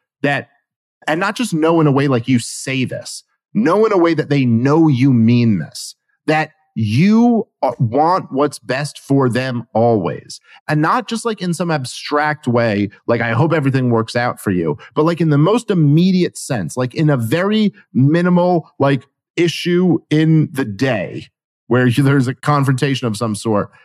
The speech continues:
that what you care about is more that, like, things are good for them than for yourself. And if you can really, like, instill that in your kid, you end up producing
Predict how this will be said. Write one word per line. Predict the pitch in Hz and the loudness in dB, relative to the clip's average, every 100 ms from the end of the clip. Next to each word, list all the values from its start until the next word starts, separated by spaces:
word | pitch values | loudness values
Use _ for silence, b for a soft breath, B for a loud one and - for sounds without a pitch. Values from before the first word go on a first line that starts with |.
| b | b
that | 147 147 | -2 0
what | 147 | 2
you | 165 214 | 2 2
care | - 208 | 2 0
about | 185 175 | 0 0
is | 147 120 | 0 2
more | 131 151 170 | 2 4 4
that, | 165 147 | 2 0
like, | 143 120 | -4 -4
things | - 156 151 | -2 0 2
are | 139 | 0
good | 120 135 127 | 0 0 -2
for | 117 117 | -2 -2
them | 107 127 127 127 - - | 0 -2 -2 -2 -4 -4
than | 120 123 | 0 2
for | 110 107 | 0 0
yourself. | 92 87 95 65 58 - _ _ | 0 -4 -10 -14 -16 -20 _ _
And | 151 147 | -4 -2
if | 127 | -2
you | 123 175 214 | 0 2 2
can | 233 196 117 | 0 -2 0
really, | 147 180 175 | 2 2 2
like, | 156 135 | 2 0
instill | 131 110 - - 120 135 | -2 -4 -6 -6 -2 0
that | 147 131 | 0 0
in | 135 | 2
your | 135 127 | 2 2
kid, | 123 127 131 139 - b | 0 -2 0 -2 -6 b
you | 117 143 | -2 0
end | 156 175 220 | -2 -2 -2
up | 208 | -4
producing | 151 160 135 147 147 151 151 151 | -4 -4 2 2 2 0 0 0